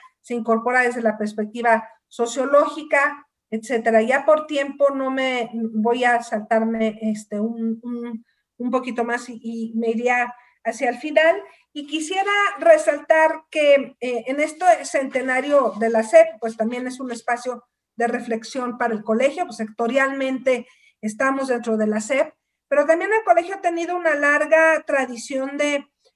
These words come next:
eh, de investigación en historia de la educación, eh, participación en lo, en,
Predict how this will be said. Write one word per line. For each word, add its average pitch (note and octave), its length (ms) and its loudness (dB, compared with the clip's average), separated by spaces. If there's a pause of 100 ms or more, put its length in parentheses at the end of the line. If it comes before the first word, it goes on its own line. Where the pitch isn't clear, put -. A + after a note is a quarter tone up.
(140)
eh, A#3+ 340 -4
de A3+ 280 -2
investigación C4+ 720 0
en D#4+ 120 0
historia D#4 580 2
de A#3 100 -4
la A3 100 -2
educación, G3+ 680 -12 (800)
eh, A#3+ 500 2
participación C4+ 920 -2
en D#4 140 0
lo, B3+ 220 0
en, A#3+ 360 -8